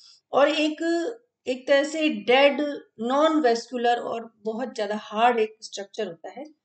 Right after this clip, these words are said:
इन कोशिकाओं में टैनिन, रेजिन और भी सॉल्यूशंस भर जाते हैं। इनमें टाइलोसिस विकसित हो जाता है और ये गहरे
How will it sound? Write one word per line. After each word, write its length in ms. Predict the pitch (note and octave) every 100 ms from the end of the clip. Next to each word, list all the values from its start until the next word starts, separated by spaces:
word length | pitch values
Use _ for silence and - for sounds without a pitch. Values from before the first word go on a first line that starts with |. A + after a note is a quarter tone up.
| _ _ _ _ -
इन 160 | D4
कोशिकाओं 540 | D4+ C4+ C4+ C4+ C4 C4+
में 460 | C4+ C4+ C#4 D#4+ _ _ _
टैनिन, 580 | A#3+ B3 A#3+ A#3+ A#3+ A#3
रेजिन 600 | A3 A#3 G#3 A#3+ A#3 A#3 - _ - - _ -
और 220 | - B3+
भी 100 | C4+
सॉल्यूशंस 480 | B3+ A#3 A#3 A#3+ A3
भर 200 | G#3 A3
जाते 320 | G#3 G3+ -
हैं। 280 | A3+ G#3 G#3
इनमें 320 | - G#3 G#3
टाइलोसिस 560 | G3+ G3 G#3 A3+ C4+ -
विकसित 280 | A3 - A3 G#3+
हो 60 |
जाता 380 | G3 F#3 - G3
है 200 | G3 - _ _ _ _ _
और 120 | -
ये 100 | B3
गहरे 720 | G#3+ A3+ A3 C#4 D4+ D4+ -